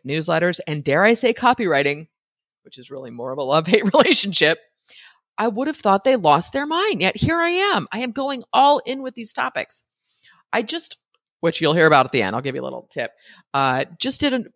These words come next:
uh, launched a second newsletter with Jason Resnick, and it's called Deliver It. And we are building an email list from scratch, zero. We're building in public. We're gonna share every experiment and test. You can go to Deliver It, get deliver it dot com.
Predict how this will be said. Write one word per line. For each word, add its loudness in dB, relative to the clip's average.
uh, 2
launched 2
a -2
second -2
newsletter 0
with -6
Jason -4
Resnick, 0
and -4
it's -6
called 0
Deliver 2
It. 2
And 0
we 4
are 4
building 0
an -2
email 0
list -4
from -4
scratch, 2
zero. 2
We're -4
building 0
in -2
public. -2
We're -4
gonna -8
share -6
every -6
experiment -6
and -12
test. -2
You -10
can -10
go 2
to 2
Deliver -2
It, -2
get 0
deliver 0
it -2
dot 0
com. -10